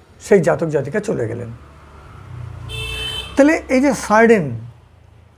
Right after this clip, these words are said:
একটা ঘটনা ঘটিয়ে দিয়ে চলে যাওয়া, এটা কিন্তু শুক্র করে থাকে।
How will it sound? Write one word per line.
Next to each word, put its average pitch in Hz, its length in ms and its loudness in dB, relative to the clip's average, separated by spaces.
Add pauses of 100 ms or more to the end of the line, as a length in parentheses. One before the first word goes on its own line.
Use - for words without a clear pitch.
(100)
একটা 185 280 2
ঘটনা 180 420 0
ঘটিয়ে 196 340 0
দিয়ে 202 160 4
চলে 151 260 -2
যাওয়া, 113 200 -6 (1900)
এটা 233 140 6
কিন্তু 208 400 0 (1120)
শুক্র 202 460 0
করে 170 440 0 (280)
থাকে। 139 320 -6